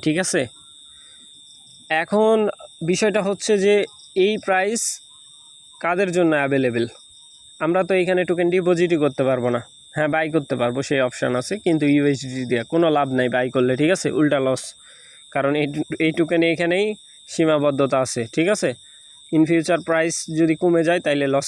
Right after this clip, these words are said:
খাবেন। So, এখানে আমরা পাইয়ের যদি লক্ষ্য করি, পাই কিন্তু এখানে পঁচিশ সেন্টে চলতেছে, ঠিক আছে? লায়নের যদি দেখি, লায়ন দেখতেছেন যে জিরো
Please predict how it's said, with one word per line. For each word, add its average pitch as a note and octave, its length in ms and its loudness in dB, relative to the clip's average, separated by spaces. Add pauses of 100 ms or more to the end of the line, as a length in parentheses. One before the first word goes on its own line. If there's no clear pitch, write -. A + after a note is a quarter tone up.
খাবেন। A#2 220 0 (680)
So, - 60 -2 (140)
এখানে E3+ 280 0
আমরা D#3 160 0 (100)
পাইয়ের E3 280 0 (100)
যদি D#3 160 4 (120)
লক্ষ্য C#3+ 260 -2
করি, D3 220 -2
পাই C#3+ 140 -2 (100)
কিন্তু D3 220 0 (800)
এখানে C3+ 220 -2 (180)
পঁচিশ D#3 360 -2
সেন্টে C#3 300 0
চলতেছে, C3 400 -2
ঠিক D#3 160 2
আছে? E3+ 140 -4 (840)
লায়নের E3+ 460 0
যদি D#3 180 2 (100)
দেখি, D3+ 200 -2 (560)
লায়ন D3+ 380 0 (100)
দেখতেছেন E3+ 440 -2
যে E3+ 80 0 (140)
জিরো E3 180 2